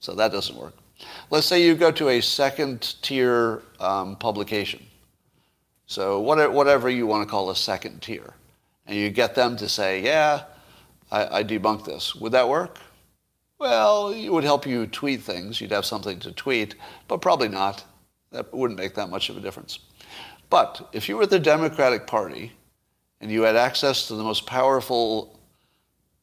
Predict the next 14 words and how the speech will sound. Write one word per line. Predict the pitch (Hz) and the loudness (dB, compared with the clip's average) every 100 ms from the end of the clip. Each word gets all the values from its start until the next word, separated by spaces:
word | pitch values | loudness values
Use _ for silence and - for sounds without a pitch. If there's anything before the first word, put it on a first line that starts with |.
| _ | _
everything, | 117 123 120 - 82 123 - _ _ _ - | 0 2 0 -4 -12 -14 -20 _ _ _ -12
including | 107 - 120 113 107 98 78 - | -10 -2 0 0 -2 -8 -12 -8
people | 117 98 | -6 -4
in | 95 | -6
the | 90 | -4
press, | - 117 95 - - - _ - _ | 0 0 0 -4 -8 -14 _ -20 _
how | - 160 214 | -2 0 2
would | 196 165 | 2 2
you | 160 | 0
make | 147 143 | 0 0
a | 127 | -2
true | - - 190 | -4 -4 -2
story | 170 - 98 95 92 | -2 -2 -4 -6 -6
disappear? | 104 - 98 110 87 | -4 -4 -6 -8 -10